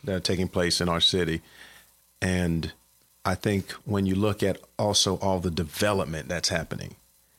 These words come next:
I'm, I'm, every time I hear this number, it changes. At one point I heard we had fifty-five million people come through our city last year.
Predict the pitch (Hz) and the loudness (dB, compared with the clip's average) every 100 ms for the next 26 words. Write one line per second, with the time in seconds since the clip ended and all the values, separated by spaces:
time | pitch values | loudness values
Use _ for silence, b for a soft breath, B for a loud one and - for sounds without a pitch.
0 | b b 110 117 123 127 151 139 - - | b b 2 2 4 4 4 2 -2 2
1 | 156 190 170 156 139 135 120 98 123 107 | 4 4 4 4 4 4 4 4 4 4
2 | 98 95 - 101 - 104 87 71 - - | 4 2 0 0 2 2 2 0 -4 -6
3 | B B B - 113 101 120 170 165 170 | B B B 0 2 4 4 4 2 2
4 | 135 127 123 120 110 b b b - 117 | 2 2 2 2 0 b b b -4 0
5 | 123 120 113 110 101 - - - - - | 2 4 4 4 2 -2 -12 -16 -12 0
6 | 220 - 131 117 107 98 104 101 95 104 | 2 2 0 2 4 4 2 2 2 0
7 | 92 92 98 92 101 90 87 101 90 87 | -2 0 -2 0 0 2 2 2 2 -2
8 | 82 95 90 90 71 57 | -2 -2 -2 -4 -6 -8